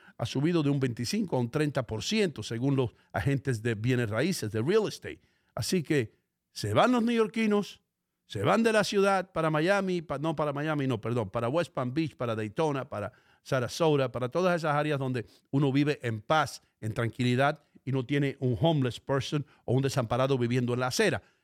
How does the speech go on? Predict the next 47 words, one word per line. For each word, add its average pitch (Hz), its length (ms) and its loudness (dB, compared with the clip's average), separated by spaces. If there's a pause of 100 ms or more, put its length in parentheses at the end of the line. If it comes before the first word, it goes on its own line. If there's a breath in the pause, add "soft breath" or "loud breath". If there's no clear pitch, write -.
(120)
Para 120 200 0
ahí 170 120 4
se 151 140 0
van 139 180 2
la 131 80 0
gente. 123 340 -2
La 107 120 -2
gente 185 200 -2
se 180 120 0
va 180 120 2
para 160 140 0
los 139 100 2
lugares 151 300 2
donde 127 200 -2
se - 80 -10
sienten 170 260 -2
seguros, 185 600 0 (440 soft breath)
para 117 180 0
criar 127 240 0
sus 123 180 -4
familias, 196 460 2
para 123 240 -6 (340 soft breath)
que - 80 -12
sus 117 220 -4
hijos 156 160 4
vayan 135 200 0
a 131 40 -2
las 117 140 -4
escuelas. 101 280 -6 (280 soft breath)
Pero 208 400 2 (500)
en 139 100 -2
Nueva 175 300 2
York, 151 320 0 (300)
aunque 139 480 2
tanta 170 480 -4
gente 156 340 0
se 139 100 -4
ha 139 80 2
ido 151 180 2
de 143 60 2
Nueva 135 200 2
York, 202 200 2 (280 soft breath)
los 110 160 -2
precios 127 320 0
de 120 80 2
los 107 100 0
apartamentos 113 840 -2